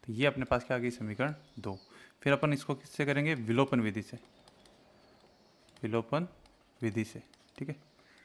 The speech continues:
तो विलोपन विधि से अगर इसको सरल करें अगर अपन, तो क्या आएगा अपने पास, एक्स प्लस वाई माइनस नौ बराबर क्या है, ज़ीरो। ये तो है अपने पास समीकरण एक, और एक है अपने पास एक्स माइनस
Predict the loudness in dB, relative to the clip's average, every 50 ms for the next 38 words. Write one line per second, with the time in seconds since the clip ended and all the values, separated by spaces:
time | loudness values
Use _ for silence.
0 | -14 -12 -6 -2 0 2 2 2 2 2 4 4 4 4 2 2 4 4 4 4
1 | 2 0 0 -4 -6 -4 0 0 0 2 2 2 2 4 4 4 2 2 2 0
2 | -2 -2 -4 -8 -10 0 6 8 8 8 8 8 6 4 4 2 4 4 4 4
3 | 4 -2 -14 -20 _ -20 -16 -14 -14 -14 -14 -16 -20 _ _ _ _ _ _ _
4 | _ _ _ _ _ _ -20 -20 _ _ 6 8 8 8 8 4 -2 4 4 4
5 | 4 4 0 -12 -16 -18 -20 -20 -20 _ _ _ -6 2 6 8 10 10 8 6
6 | 2 -2 -8 -18 _ _ _ _ _ _ _ _ _ _ _ _ _ -14 _ 0
7 | 2 2 4 4 4 2 0 0 0 2 4 4 4 4 6 6 6 4 4 2
8 | 4 4 4 4 2 -2 -8 -10 -8 -4 0 0 0 0 -2 -6 -6 -14 _ _
9 | -4 -4 -4 0 2 2 2 2 2 0 0 0 0 -2 -2 -4 -4 -4 0 2
10 | 2 4 4 2 0 -4 -14 -20 -20 -20 -20 -20 -20 -20 -20 -20 _ _ _ -8
11 | -6 -2 2 2 2 2 2 2 2 2 2 0 2 4 4 2 2 0 -12 -20
12 | _ _ -20 _ _ _ _ -4 6 6 6 6 6 0 -8 -2 0 2 2 4
13 | 2 0 0